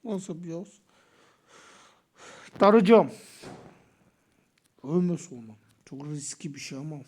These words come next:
bunların işini bitirmem lazım. Hepsi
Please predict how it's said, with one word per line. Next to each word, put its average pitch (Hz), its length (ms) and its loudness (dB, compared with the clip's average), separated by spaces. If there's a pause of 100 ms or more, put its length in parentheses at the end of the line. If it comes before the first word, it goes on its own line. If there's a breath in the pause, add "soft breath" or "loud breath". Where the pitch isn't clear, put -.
(1500)
bunların 123 260 -18
işini - 340 -20
bitirmem 113 440 -20
lazım. - 440 -20 (680)
Hepsi - 260 -20